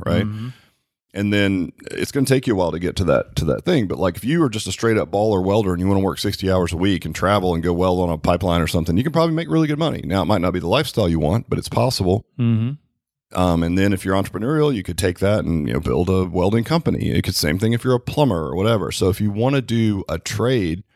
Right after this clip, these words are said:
Speaker 1: probably not a bad trade-off. And when you look at the opportunity cost of giving up that income for the next four years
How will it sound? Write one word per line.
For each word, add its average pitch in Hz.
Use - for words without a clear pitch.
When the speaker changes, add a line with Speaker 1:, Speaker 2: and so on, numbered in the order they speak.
Speaker 1:
probably 143
not 123
a 101
bad 87
trade-off. 101
And 85
when 90
you 90
look 117
at -
the 95
opportunity 120
cost 92
of 78
giving 101
up 92
that 80
income 101
for -
the 78
next 78
four 80
years 76